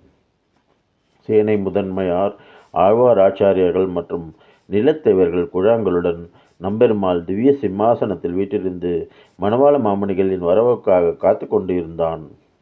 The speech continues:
இந்த காலத்தில் நடைபெறும் அத்தியாயன உற்சவத்தில் அரையர் வரவிற்காக காத்திருப்பது போல,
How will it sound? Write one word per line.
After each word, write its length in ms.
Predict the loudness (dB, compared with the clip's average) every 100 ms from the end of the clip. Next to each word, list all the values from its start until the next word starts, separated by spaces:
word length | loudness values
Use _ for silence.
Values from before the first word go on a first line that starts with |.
| _ _ _
இந்த 280 | -10 0 0
காலத்தில் 480 | 4 2 2 -2 -2
நடைபெறும் 540 | 0 2 4 2 2
அத்தியாயன 380 | -4 0 2 2
உற்சவத்தில் 560 | 0 -2 -2 -2 0 2
அரையர் 460 | 4 4 4 2
வரவிற்காக 760 | 0 2 4 2 2 2 2 0
காத்திருப்பது 640 | 0 0 0 -4 -4 -6
போல, 400 | -4 -4 -2 -6